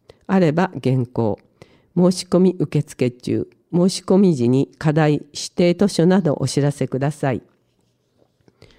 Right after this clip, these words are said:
わんぱくアドベンチャー二。尺レンジで兜、クワガタ、ミッケ。自由研究の課題を見つける探検に出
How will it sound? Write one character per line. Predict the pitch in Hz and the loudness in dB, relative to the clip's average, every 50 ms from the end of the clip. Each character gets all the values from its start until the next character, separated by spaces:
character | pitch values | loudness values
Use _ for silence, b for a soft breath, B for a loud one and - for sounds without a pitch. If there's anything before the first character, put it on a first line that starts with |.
| b b b b b b _ | b b b b b b _
わ | 156 156 | 2 2
ん | 185 196 | 2 2
ぱ | 180 - 170 165 | 0 -2 -4 -6
く | - - 160 160 156 - _ | 0 0 0 0 0 -2 _
ア | - 139 | -4 -2
ド | 135 147 143 | 0 2 0
ベ | 139 143 143 | 2 2 0
ン | 143 131 | 0 -2
チ | - - - | -4 -6 -6
ャ | 107 98 104 113 | -4 -4 -6 -8
ー | - _ _ _ _ _ | -10 _ _ _ _ _
二。 | - 123 123 123 123 - _ _ _ _ _ _ _ _ _ _ _ | 0 0 0 0 -2 -6 _ _ _ _ _ _ _ _ _ _ _
尺 | - - - 180 185 180 185 | -8 -2 -2 -2 0 0 0
レ | 185 190 196 | 2 2 2
ン | 208 170 | 2 2
ジ | 131 131 120 | 2 0 -2
で | 127 113 117 131 - _ _ _ _ _ _ _ _ _ _ _ | 0 0 -2 -2 -4 _ _ _ _ _ _ _ _ _ _ _
兜、 | - 160 160 156 147 - _ 110 113 - - _ | -2 0 0 0 -4 -4 _ -2 -2 -2 -4 _
ク | - - | -2 0
ワ | 160 180 190 | 0 2 2
ガ | 175 160 139 | 2 0 -2
タ、 | - - 95 101 | -2 -2 -2 -2
ミ | 110 123 117 | -2 -2 -4
ッ | - _ _ | -6 _ _
ケ。 | - 98 - _ _ _ _ _ _ _ - _ _ _ b b b b b b b - | -8 -8 -8 _ _ _ _ _ _ _ -20 _ _ _ b b b b b b b -6
自 | 135 143 165 | 0 2 2
由 | 175 190 196 202 202 | 4 4 4 4 2
研 | 202 - 202 185 185 | 2 2 2 2 2
究 | - - 127 | 2 0 0
の | 120 117 120 120 | 2 2 0 0
課 | - - 127 | -2 -4 -2
題 | 131 135 123 131 127 127 | 0 0 0 2 2 2
を | 123 | 2
見 | 123 131 143 143 | 2 0 -2 -4
つ | - - | -6 -6
け | _ 139 131 | _ -2 -2
る | 120 110 - - - _ _ _ | 0 -2 -4 -6 -6 _ _ _
探 | - 147 139 185 180 | -2 0 0 0 0
検 | 180 - 170 160 165 175 | 0 0 0 2 2 2
に | 185 185 | 2 0
出 | 180 - - 110 | 0 -4 -6 -6